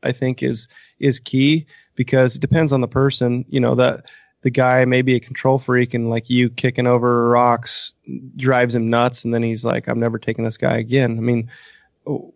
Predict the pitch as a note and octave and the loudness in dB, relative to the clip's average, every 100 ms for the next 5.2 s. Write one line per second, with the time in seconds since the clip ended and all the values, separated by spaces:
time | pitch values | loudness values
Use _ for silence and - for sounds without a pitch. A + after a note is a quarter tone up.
0 | _ - C3 B2 A#2+ A#2 - B2+ A#2 A#2 | _ -2 2 4 4 0 0 2 4 2
1 | A2+ B2+ - A2+ A#2 A2+ B2 - _ B2 | 2 0 0 0 2 0 -2 -4 _ -2
2 | A#2+ - A#2+ A#2 A#2+ C3+ A#2+ - B2+ - | -2 0 0 0 0 0 0 -4 -8 -8
3 | - A2 A2+ A2+ A#2 A#2+ C3 C3 - - | -2 -2 -2 -2 -2 0 2 0 -2 -4
4 | B2+ B2+ B2+ A#2+ A2+ A#2+ A#2+ A#2 A#2 C2 | 0 4 4 2 0 0 2 2 2 0
5 | - - | -2 -6